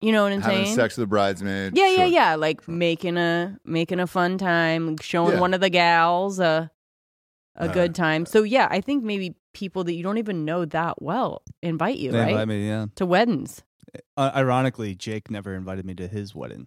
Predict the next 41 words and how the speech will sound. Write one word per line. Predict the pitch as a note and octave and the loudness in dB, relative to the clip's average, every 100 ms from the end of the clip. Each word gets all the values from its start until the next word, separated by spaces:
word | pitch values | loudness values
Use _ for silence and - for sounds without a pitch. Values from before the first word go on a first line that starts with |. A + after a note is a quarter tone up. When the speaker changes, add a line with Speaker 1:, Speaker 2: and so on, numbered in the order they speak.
| - | -14
Speaker 2:
That's | C#3 - | -14 -12
Speaker 1:
'Cause | E2+ | -4
he | - | 0
Speaker 2:
weird. | C#3+ F#3 | 2 2
Speaker 1:
knows | E3+ D#3+ D3 | 2 0 0
you | |
Speaker 2:
Why? | F3 G#3+ - | 0 0 0
Speaker 1:
too | |
well, | C#3+ C3 C3 | -2 -4 -6
yeah. | C3 C#3 - | -8 -8 -4
Speaker 3:
Yeah, | A2+ | -2
he | G#2+ | -2
knows | G#2 | -4
me | F3+ | -4
Speaker 1:
'Cause | E3 | 0
Speaker 3:
too | G3+ | 0
Speaker 1:
he, | |
Speaker 3:
well. | F#3+ | 0
Speaker 1:
they | F3 | 0
actually | E3 D#3+ - C#3 | 0 0 -6 -6
know | C#3 C3+ | -4 -6
each | C3+ | -6
Speaker 2:
So | - - | -4 -2
what? | - | 0
Speaker 1:
other. | - - F3 | -2 -8 -12
Speaker 2:
That's | A2+ - | -12 -10
your | C#3+ | -8
best | D#3+ - | -8 -8
friend. | F3+ D#3+ - _ _ _ - | -14 -14 -18 _ _ _ -6
I | D3 | -4
just | F3+ | -2
got | |
invited | A#2+ G2 G2 | -2 -2 -4
to | |
one. | G2+ A2+ _ _ | -6 -10 _ _
You | G2 | -6
and | A2 | -4
I | G#2+ | -2
Speaker 1:
Uh, | E3+ | -4
Speaker 2:
did. | F#2+ - _ | -6 -12 _
Speaker 1:
to | - F3 D#3+ | -2 0 -2